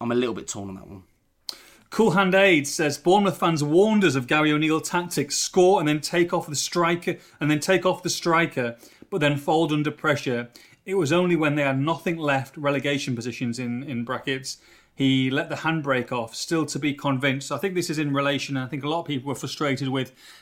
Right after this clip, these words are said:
Speaker 2: taking a striker off, and I, I think he brought Boubacar Traore on
Speaker 1: He did,
Speaker 2: at
Speaker 1: yeah.
Speaker 2: one one, and then, of course, they, sh-, they shipped two goals afterwards. I actually think Traore was, was kind of ineffective, really, um,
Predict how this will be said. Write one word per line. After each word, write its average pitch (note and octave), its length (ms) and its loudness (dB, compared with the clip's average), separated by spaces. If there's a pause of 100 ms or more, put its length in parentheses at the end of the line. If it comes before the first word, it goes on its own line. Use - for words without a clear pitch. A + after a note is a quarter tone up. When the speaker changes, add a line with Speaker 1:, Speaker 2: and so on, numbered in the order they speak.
Speaker 2:
taking F3+ 260 0
a D3 60 0
striker D3 360 0
off, C#3+ 140 2
and D#3 80 -2
I, E3 120 -4
I C#3+ 40 -8
think F3 300 -6
he E3+ 60 -10
brought F3 300 -2
Boubacar E3 460 -2
Traore D3 500 2
on B2 160 -2
Speaker 1:
He A2+ 100 -4
did, A2 160 -4
Speaker 2:
at F3 60 -8
Speaker 1:
yeah. C#3 120 2
Speaker 2:
one C3 100 0
one, C3+ 340 4 (460)
and B2+ 180 -2
then, B2+ 140 -2
of C3+ 160 -6
course, - 220 -6
they, C3 100 -4
sh-, - 220 -8
they C#3 100 -4
shipped - 240 -4
two C3+ 160 -2
goals A#2+ 180 -2
afterwards. A#2 320 -6
I A#2+ 80 -12
actually A#2+ 200 -12
think C#3 240 -14
Traore A#2+ 260 -4
was, A#2+ 200 -6 (220)
was - 120 -8
kind B2+ 160 -2
of A#2 40 0
ineffective, A#2 520 -4
really, A#2 320 -4 (280)
um, A#2 600 -6